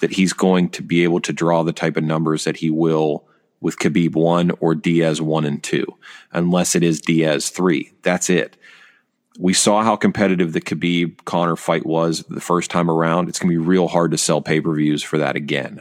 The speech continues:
outside of the spectacle factor, which you've talked about. Uh, I think people believe that a fight against Tony Ferguson will be even less competitive, mostly because of Tony's jiu-jitsu. And then you are not going to have your two prized pupils, your,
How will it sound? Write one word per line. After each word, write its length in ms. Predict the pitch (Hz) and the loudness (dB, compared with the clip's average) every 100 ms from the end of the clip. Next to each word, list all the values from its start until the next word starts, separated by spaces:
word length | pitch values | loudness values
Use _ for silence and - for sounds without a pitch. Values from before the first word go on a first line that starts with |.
| - | -4
outside 360 | 78 - 87 76 | -2 0 0 -2
of 120 | 69 | -2
the 40 | |
spectacle 600 | - - 82 - - 71 | -4 -2 -2 -4 -8 -6
factor, 420 | - 67 69 - | -4 -4 -6 -6
which 200 | 71 69 | -6 -4
you've 120 | 76 - | -6 -2
talked 300 | 71 67 - | -2 -2 -2
about. 320 | 60 - - - - - - _ _ | -4 -4 -10 -20 -20 -20 -20 _ _
Uh, 280 | - 71 57 - _ _ _ | -2 0 0 -4 _ _ _
I 100 | 82 | -4
think 300 | 82 - 98 | -2 0 0
people 280 | - 95 87 | 2 0 2
believe 440 | 78 87 85 87 85 | 2 2 2 2 2
that 100 | 80 | 0
a 60 | |
fight 260 | - 87 85 | 0 0 2
against 320 | 80 78 - | 0 -2 -2
Tony 240 | 92 85 | 0 0
Ferguson 500 | 78 80 80 87 - | 0 0 0 0 0
will 120 | 80 78 | 0 0
be 240 | 82 78 98 | -2 0 0
even 240 | 90 87 | 2 2
less 360 | 78 80 85 - | 2 0 0 -2
competitive, 720 | - 80 - 80 69 - - - - - - | -4 -4 -2 -4 -4 -6 -10 -18 -20 -20 -6
mostly 480 | 87 90 92 - 90 | 0 2 2 2 2
because 360 | 80 90 80 | 2 0 0
of 100 | 80 | 0
Tony's 400 | - 85 82 78 | 0 0 2 0
jiu-jitsu. 680 | - 78 78 73 - 60 - - - - - _ | 0 -2 0 -2 -2 -6 -8 -14 -20 -20 -20 _
And 240 | 85 87 82 | -2 0 2
then 200 | 85 82 | 2 2
you 200 | 90 90 | 2 2
are 100 | 85 | 2
not 460 | 82 87 90 - | 2 2 0 0
going 300 | - 90 87 | 0 2 2
to 80 | 80 | 0
have 380 | 78 92 90 82 | 0 0 2 2
your 140 | 80 | 0
two 480 | - - 95 92 87 | -2 -2 2 2 0
prized 640 | - - 90 85 85 - - | -4 -2 2 2 0 -2 -4
pupils, 600 | 104 113 - 67 73 - | 2 2 0 -4 -4 -2
your, 260 | 78 76 | 0 0